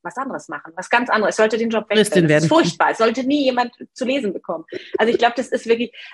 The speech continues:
Speaker 1: ich glaube, das ist was, was, was alle Autorinnen haben, oder?
Speaker 2: Ich glaube auch,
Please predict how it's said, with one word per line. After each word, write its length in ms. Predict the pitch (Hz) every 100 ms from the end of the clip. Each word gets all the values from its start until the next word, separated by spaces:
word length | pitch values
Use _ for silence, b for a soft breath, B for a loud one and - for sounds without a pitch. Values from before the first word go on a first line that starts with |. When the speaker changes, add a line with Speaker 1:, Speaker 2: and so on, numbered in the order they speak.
| 214
Speaker 1:
ich 160 | 202
glaube, 180 | 208 196
das 160 | 180 -
ist 160 | -
was, 200 | 185 165 -
was, 240 | 156 -
was 140 | 160 -
alle 180 | - 156
Autorinnen 460 | - 160 151 156 160
haben, 200 | 156 170
oder? 240 | 196 240 _ _ _ _ -
Speaker 2:
Ich 160 | - -
glaube 320 | 175 160 -
auch, 260 | 156 165